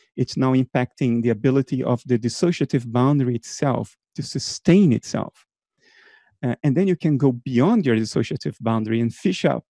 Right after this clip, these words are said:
fish out contents of consciousness that have leaked out, but they are still around, to use a spatial metaphor. And you suddenly access them again because y-, y-, your very dissociation now has come to a point where it's about to collapse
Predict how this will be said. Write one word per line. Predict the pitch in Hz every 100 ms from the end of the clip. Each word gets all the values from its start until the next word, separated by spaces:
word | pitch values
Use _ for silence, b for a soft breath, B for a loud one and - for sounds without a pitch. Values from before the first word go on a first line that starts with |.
| _
fish | - 160 160
out | 143 120 - 175 - _
contents | - 190 170 131
of | - -
consciousness | 143 156 120 101 113 107 - b b b _
that | 135
have | - 151
leaked | 135 165 -
out, | 147 165 -
but | 139 135
they | 131
are | 123
still | - 175
around, | 127 117 143 120 104 101 -
to | 123
use | 110 113
a | 123
spatial | - 123 -
metaphor. | 120 131 147 - 123 - _ b b b 139
And | 143
you |
suddenly | 151 - 214 175 120 117 120 147 -
access | 156 170 - 143
them | 123 120
again | 113 120 214 139
because | 110 117 127 120 _
y-, | 143 - - -
y-, | 147 -
your | 143 175
very | 131 139 208 226
dissociation | 190 - 156 - 165 170 180 - 110
now | 117 156 135
has | 131 -
come | - 165
to | 135
a |
point | - 151 139 139
where | 131
it's | -
about | 123 143 139
to | 123
collapse | 135 131 139 -